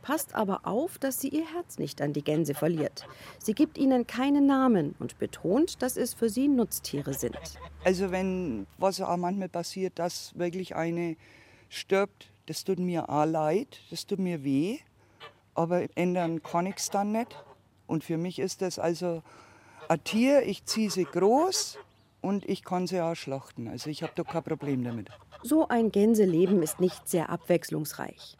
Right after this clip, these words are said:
Speaker 1: Tagsüber spielt sich alles auf der eingezäunten Weide ab. Da gibt es Gras und Körner und Wasser.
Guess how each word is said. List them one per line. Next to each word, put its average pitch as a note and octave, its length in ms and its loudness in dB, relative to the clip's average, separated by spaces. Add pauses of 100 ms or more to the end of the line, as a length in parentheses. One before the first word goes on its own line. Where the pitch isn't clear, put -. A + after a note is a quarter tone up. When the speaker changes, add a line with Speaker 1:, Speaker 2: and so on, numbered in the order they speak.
Speaker 1:
Tagsüber A#3 560 2
spielt C4 300 0
sich C4 200 -4
alles F#3 300 2
auf E3+ 160 0
der - 180 0
eingezäunten F3 800 0
Weide D#3 380 -2
ab. - 280 -14 (100)
Da D#3+ 100 -2
gibt D#3 240 -4
es - 140 -12
Gras F3 500 -2
und - 180 -12
Körner E3+ 460 -2
und C4 180 -4
Wasser. - 300 -4